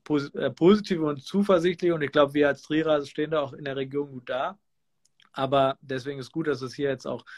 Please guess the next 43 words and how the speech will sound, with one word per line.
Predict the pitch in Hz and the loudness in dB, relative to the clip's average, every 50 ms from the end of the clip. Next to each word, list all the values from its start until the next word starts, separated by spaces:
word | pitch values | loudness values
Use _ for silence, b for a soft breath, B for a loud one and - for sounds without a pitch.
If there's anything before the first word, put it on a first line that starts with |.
| B B B B | B B B B
auf | B - | B -6
die | - 139 | -6 -6
Bühne | 131 135 139 151 165 165 | -4 -2 -2 0 0 0
kommt. | - 160 156 151 156 156 | 0 0 0 0 2 0
Aber | 151 135 135 135 135 131 | 0 2 2 2 2 0
das | 127 135 127 - | -2 -4 -6 -4
ist | - - - | -4 -2 0
ja | - - | 0 2
auch | 143 143 | 2 2
mit | 156 151 151 | 0 -2 -2
vielen | - - 165 160 165 156 | 0 4 4 4 4 6
jungen | 165 208 220 190 147 131 | 6 6 6 6 4 0
Menschen. | 123 117 117 113 - - 123 120 117 | -6 -8 -8 -8 -10 -14 -14 -14 -12
Äh, | 120 123 123 120 120 117 - 65 131 - - - - - | -8 -6 -4 -4 -4 -4 -6 -10 -16 -20 -20 -20 -20 -20
und | - 135 127 120 135 | -18 -18 -16 -16 -16
ich | 131 - | -8 -4
glaube, | - 135 131 | -2 0 2
der | 143 139 | 2 2
Martin | 131 131 131 135 135 131 127 | 2 2 0 -2 -2 -4 -2
Volz, | - - 151 156 160 156 - - - B B B B B B B B | 2 4 4 4 4 2 -2 -12 -18 B B B B B B B B
äh, | - 73 73 78 78 78 | -6 -4 -2 -2 -2 -4
spielt | - - - 160 160 156 | -4 0 2 2 4 6
da | 147 139 | 6 6
ja | 135 131 127 | 6 4 0
auch | 139 147 160 | -4 -4 -6
eine, | 156 147 143 139 135 - | -4 -4 -2 -2 -4 -4
eine, | - 139 143 143 139 135 135 - | -6 -6 -6 -6 -6 -6 -6 -6
eine, | - 139 139 135 135 131 131 131 131 131 - - - | -6 -8 -8 -6 -8 -8 -8 -8 -8 -8 -10 -12 -10
mit | 139 139 131 | -10 -6 -2
seinem | 143 139 135 139 143 139 | 0 0 0 -2 -4 -6
Kinder- | 131 - 151 156 156 151 143 | -6 -6 -4 -2 0 0 0
und | 139 135 | -2 -4
Jugendchor | 139 147 160 160 - - 151 151 143 | -10 -12 -12 -12 -8 -6 -4 -4 -2
durch, | 147 147 - - | -2 -4 -4 -4
auch | 143 156 165 | -4 -6 -4
eine | 165 | -6
Rolle | 135 117 113 110 107 107 | -8 -6 -6 -6 -6 -8
mit | 104 110 107 - | -10 -14 -16 -14
bei | 113 107 | -14 -14
Fracking | 101 - 117 110 104 113 113 110 | -12 -12 -14 -14 -14 -16 -18 -20
for | - - 110 | -20 -20 -20
Future, | - - 120 117 113 - 117 117 | -16 -14 -14 -12 -10 -10 -12 -10
oder? | 120 - - - | -10 -10 -12 -14